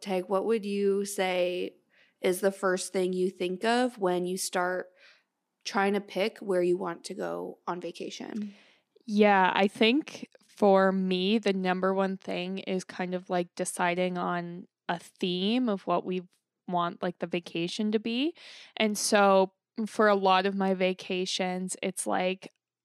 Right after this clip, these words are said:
Speaker 2: "Oh, we wanna go see this concert. So we'll travel to the city to see the concert." So then it's like the theme of it is, you know, music. But then for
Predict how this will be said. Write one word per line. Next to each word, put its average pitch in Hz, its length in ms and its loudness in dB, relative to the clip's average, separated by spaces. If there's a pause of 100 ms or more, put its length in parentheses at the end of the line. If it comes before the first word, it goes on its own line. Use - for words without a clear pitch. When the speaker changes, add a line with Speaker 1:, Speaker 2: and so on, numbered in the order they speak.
(460)
Speaker 2:
"Oh, 214 180 8
we 190 180 0
wanna 185 300 4
go 185 140 6
see 185 240 -2
this 175 380 0
concert. - 800 -10
So - 220 -4
we'll 190 180 2
travel 190 460 2
to 202 140 -6
the 185 120 -2
city 175 640 -2 (100)
to 202 120 -4
see 185 220 0
the 180 120 -4
concert." - 500 -2
So - 80 -2
then 190 200 2
it's 185 120 0
like 185 180 0
the 196 100 0
theme 190 380 -2
of 180 140 0
it 175 300 0 (680)
is, 175 680 0
you 185 100 -2
know, 170 160 -4
music. 175 720 -2
But 190 140 0
then 180 400 2
for 175 1080 2